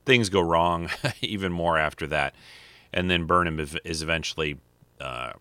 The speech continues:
court-martialed, tossed into, uh, prison, and, you know, for, for life, she's told, because she's mutinied, she's betrayed her Starfleet, she's pl-,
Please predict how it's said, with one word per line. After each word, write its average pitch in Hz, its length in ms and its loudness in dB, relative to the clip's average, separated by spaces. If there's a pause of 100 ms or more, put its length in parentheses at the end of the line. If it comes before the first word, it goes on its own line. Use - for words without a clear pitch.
(220)
court-martialed, 87 760 4 (680)
tossed 90 420 6
into, 80 480 -2
uh, 73 300 0 (160)
prison, 104 640 4
and, 80 600 -4
you 82 120 -4
know, 76 160 -4
for, 78 280 -2
for 85 220 -2
life, 82 380 2
she's - 300 -4
told, 71 260 -6
because 73 260 -8
she's 73 240 -6
mutinied, 82 560 -2
she's 71 160 -8
betrayed 78 440 -2
her 76 200 -6 (680)
Starfleet, 127 520 6
she's 87 220 0
pl-, 87 200 -2